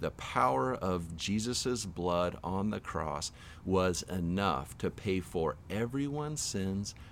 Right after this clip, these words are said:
my sin once and for all, all time, the entire world's, I'm just in awe of the goodness of God. And he didn't stop there, that he would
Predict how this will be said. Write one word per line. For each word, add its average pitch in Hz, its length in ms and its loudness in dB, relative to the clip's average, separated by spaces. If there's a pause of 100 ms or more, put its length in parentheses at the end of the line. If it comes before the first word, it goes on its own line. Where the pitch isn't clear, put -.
(160)
my 117 420 -2
sin 107 600 -2
once 120 460 2
and 131 280 0
for 131 420 2
all, 104 480 6
all 131 260 8
time, 95 640 2
the 95 160 4
entire 151 680 4
world's, 107 800 6 (1800)
I'm 107 120 2
just 110 240 -2
in 107 160 2
awe 113 380 2 (800)
of 85 160 -2
the 92 80 2
goodness 104 480 2
of 95 100 -2
God. 67 380 -4 (300)
And 110 140 2
he 123 180 0
didn't 127 260 2
stop - 420 2
there, 64 360 -4 (540)
that 92 260 2
he 127 360 0
would 101 500 4